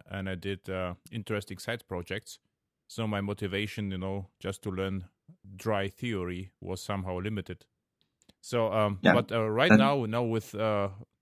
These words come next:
Speaker 1: I would really like, you know, to go over university again and to relearn the theory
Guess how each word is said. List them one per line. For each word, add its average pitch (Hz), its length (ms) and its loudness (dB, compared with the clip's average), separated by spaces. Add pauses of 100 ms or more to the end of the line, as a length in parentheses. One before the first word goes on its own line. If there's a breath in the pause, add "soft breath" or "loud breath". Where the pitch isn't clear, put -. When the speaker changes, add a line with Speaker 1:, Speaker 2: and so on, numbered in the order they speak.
(120)
Speaker 1:
I 131 60 0
would 123 160 0
really 139 160 0
like, 92 260 0
you 95 60 -4
know, 95 160 -2
to 101 120 -6
go 98 380 0 (160)
over 92 400 0
university 95 640 -4
again 90 500 -2 (140)
and 90 160 -8
to 98 80 -6
relearn 90 400 -4
the 85 160 -6
theory 95 540 -4